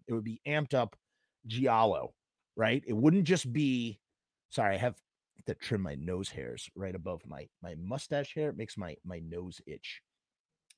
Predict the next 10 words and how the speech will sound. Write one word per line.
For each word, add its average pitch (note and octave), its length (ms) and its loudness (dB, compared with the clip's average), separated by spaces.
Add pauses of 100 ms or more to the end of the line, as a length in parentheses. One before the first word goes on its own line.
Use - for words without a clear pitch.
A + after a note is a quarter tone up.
Okay, B2+ 200 -2
so B2+ 300 2 (380)
it D3 120 2
wouldn't F3+ 420 6
be, D3+ 480 2 (1040)
it C#3 100 0
wouldn't D#3+ 300 6
be F3+ 160 0
straight C#3 420 0
up, A#2 260 2